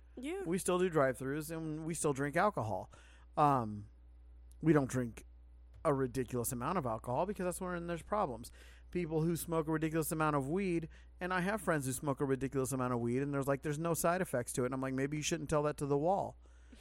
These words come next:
Speaker 2: You know, 'cause they just zone out. There's literally, there's, it's very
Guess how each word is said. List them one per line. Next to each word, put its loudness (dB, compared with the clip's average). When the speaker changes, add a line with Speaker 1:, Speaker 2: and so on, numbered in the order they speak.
Speaker 2:
You 2
know, 0
'cause -4
they 2
just -2
zone 4
out. 0
There's 4
literally, 4
there's, 2
it's 4
very 4